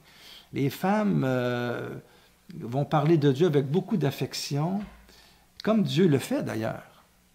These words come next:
hein ? Euh, et, euh, intuitive. Et il y a un génie proprement féminin. Catherine de Sienne, c'est pas comme François, c'est pas comme Dominique.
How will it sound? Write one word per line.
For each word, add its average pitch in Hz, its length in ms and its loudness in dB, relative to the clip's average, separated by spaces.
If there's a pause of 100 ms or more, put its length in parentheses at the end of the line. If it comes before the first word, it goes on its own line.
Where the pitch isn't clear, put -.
(160)
hein ? 208 220 -8 (1300)
Euh, 123 720 -4 (200)
et, 147 440 2
euh, 135 140 2 (120)
intuitive. 190 880 0 (4000)
Et 127 60 -2
il 131 60 2
y 139 60 6
a 151 40 10
un 156 80 10
génie 165 460 8
proprement 135 540 -2
féminin. 110 460 -8 (280)
Catherine 170 360 2
de 147 120 2
Sienne, 156 420 -2
c'est 165 240 -2
pas 208 120 -4
comme 120 200 -6
François, 120 560 -8
c'est - 120 -12
pas - 100 -8
comme 135 180 -4
Dominique. 117 420 -4